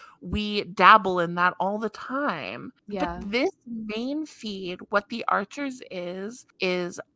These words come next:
Speaker 1: not about her relationships. It's about her art and her words and it's about prioritizing queerness and the kind of, like, ineffable, beautiful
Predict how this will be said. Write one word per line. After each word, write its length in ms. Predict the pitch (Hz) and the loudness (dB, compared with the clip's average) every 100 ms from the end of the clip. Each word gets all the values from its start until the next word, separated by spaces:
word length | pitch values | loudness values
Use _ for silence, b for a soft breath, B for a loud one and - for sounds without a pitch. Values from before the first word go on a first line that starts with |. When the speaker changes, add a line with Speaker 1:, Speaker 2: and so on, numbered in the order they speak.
| 190 | -12
Speaker 1:
not 580 | 190 190 196 214 214 - | -2 0 4 4 2 0
about 480 | 208 170 160 160 - | -2 2 2 0 -6
her 100 | 165 | -8
relationships. 920 | 165 165 170 - 165 180 - - - B B B | -8 -6 -8 -10 -12 -12 -10 -10 -12 B B B
It's 160 | 175 - | -8 -4
about 380 | 190 170 170 - - - | 0 2 2 -2 -12 -4
her 220 | 180 180 - | -4 -4 -4
art 440 | 175 156 156 165 _ _ | -2 -2 -4 -12 _ _
and 200 | 175 170 | -2 -2
her 180 | 180 175 | -4 -6
words 760 | 175 165 151 156 170 196 - - B B B - | -4 -4 -4 -4 -8 -8 -14 -18 B B B -4
and 720 | 185 180 180 180 175 180 190 - _ - | 2 4 4 2 0 0 -2 -4 _ -6
it's 140 | 214 226 | -4 4
about 260 | 202 196 | 6 6
prioritizing 1120 | - 196 185 170 185 - 208 208 220 214 208 - | 4 2 4 4 2 -4 -6 -4 -2 -2 -4 -8
queerness 800 | - - 175 170 180 214 233 - | -8 -4 -2 0 0 0 0 -2
and 120 | 196 180 | -6 -6
the 40 | |
kind 280 | - 202 190 | -4 -2 -2
of, 80 | 190 | -2
like, 200 | 170 B B B - | -4 B B B -6
ineffable, 840 | 202 185 180 - 196 202 196 196 226 B B _ 180 | -2 2 0 0 0 4 4 4 -2 B B _ -12
beautiful 1160 | 185 170 170 185 196 196 - 190 185 180 180 | -10 -6 -2 0 2 0 0 0 2 0 -4